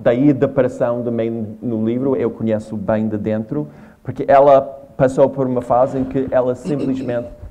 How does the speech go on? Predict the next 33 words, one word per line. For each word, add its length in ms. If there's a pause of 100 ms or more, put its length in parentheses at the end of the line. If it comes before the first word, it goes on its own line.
(340)
não 260
se 160
vestia, 760 (320)
não 240
saía 380
da 120
casa, 680 (520)
porque 220
ela 180
estava 340
clinicamente 800
deprimida. 640
Eu 160
não 140
sabia 440
isso 360
em 80
criança. 600 (720)
Mas, 600
apesar 640
disso, 480
eu 200
não 200
sei 200
como, 540
era 280
um 120
milagre, 920
eu 180
sempre 640
tinha 280
uma 100
relação 720